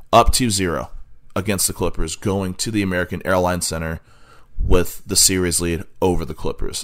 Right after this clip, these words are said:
So again, that was game one, the second game of the Saturday slate. As we move on, the third game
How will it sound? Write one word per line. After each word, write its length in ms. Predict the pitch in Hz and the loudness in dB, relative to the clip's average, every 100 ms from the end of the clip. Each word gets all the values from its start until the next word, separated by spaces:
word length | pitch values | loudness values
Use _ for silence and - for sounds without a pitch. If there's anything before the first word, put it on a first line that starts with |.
| - | -4
So 160 | 107 | 0
again, 240 | 92 95 85 | 0 -2 2
that 240 | 95 110 | 2 4
was 320 | 104 101 - - - - - - | 2 0 -2 -6 -14 -18 -18 -4
game 280 | 113 123 113 | 0 2 2
one, 400 | 104 101 101 101 - - - - - - - - - - - - | 4 2 2 0 2 2 0 -8 -16 -20 -16 -16 -16 -20 -20 -8
the 100 | 82 | 2
second 640 | - - 117 117 110 104 | 4 4 0 -2 -8 -6
game 400 | 104 104 98 95 - - - | -2 0 0 -4 -8 -16 -4
of 240 | 95 101 95 | 0 0 0
the 80 | |
Saturday 500 | 92 98 92 90 90 87 | -2 0 0 0 -2 0
slate. 520 | - - 151 147 - - - - - 113 | 0 2 2 2 -2 -16 -18 -20 -2 2
As 220 | 127 120 | 4 2
we 60 | |
move 260 | 113 113 101 - | 0 0 -2 4
on, 420 | 143 147 139 131 - - - - - - _ - - - - | 8 8 6 2 -4 -6 -20 -20 -20 -20 _ -20 -14 -14 -8
the 80 | 110 | -4
third 380 | - 160 175 135 | 2 4 4 4
game 420 | 123 120 117 107 | 4 4 0 -2